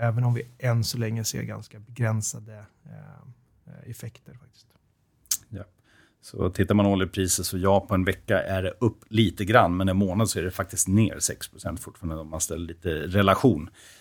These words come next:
Speaker 2: till annat. Så att jag tycker inte att det har haft allt för stor påverkan ändå. Och allmänt förra veckan, valutorna rörde sig inte jättemycket.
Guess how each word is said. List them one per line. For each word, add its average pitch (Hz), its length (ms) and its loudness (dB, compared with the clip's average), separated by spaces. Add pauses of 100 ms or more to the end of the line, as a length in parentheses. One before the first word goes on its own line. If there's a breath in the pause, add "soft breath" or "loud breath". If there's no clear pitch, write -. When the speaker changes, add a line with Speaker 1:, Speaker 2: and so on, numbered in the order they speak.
(180 loud breath)
Speaker 2:
till 95 200 2
annat. 87 320 -2
Så 107 100 6
att - 140 0
jag 87 160 0
tycker 95 180 -4
inte 90 280 0
att 85 120 -4
det 90 100 -2
har 82 120 -4
haft - 220 -10 (120)
allt 101 280 0
för - 120 -12
stor 85 260 -4
påverkan 82 640 -4
ändå. 92 320 4
Och 95 240 2
allmänt 101 320 2
förra 101 260 4
veckan, 95 400 0
valutorna 101 640 0
rörde 104 300 4
sig 117 160 4
inte 90 200 0
jättemycket. 101 800 0